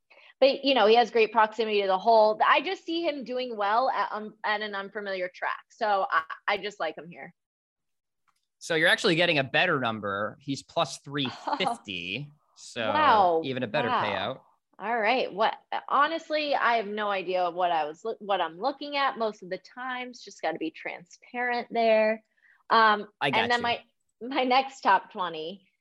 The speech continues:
Speaker 1: not just because we're in Vegas and his name is Vegas, I'm going Johnny Vegas. Uh, <laughs> I think that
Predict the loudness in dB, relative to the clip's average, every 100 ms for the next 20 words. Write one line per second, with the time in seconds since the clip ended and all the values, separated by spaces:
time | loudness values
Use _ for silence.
0 | _ _ _ -2 -2 0 -2 -4 -8 0
1 | -2 0 -2 -2 -2 -4 -2 -2 -4 -6
2 | -8 -10 -8 -6 -6 2 4 4 2 -2
3 | 2 4 4 4 4 4 2 0 0 -2
4 | -4 -8 -20 _ 6 8 6 2 -8 -16
5 | _ 0 0 0 -4 2 4 4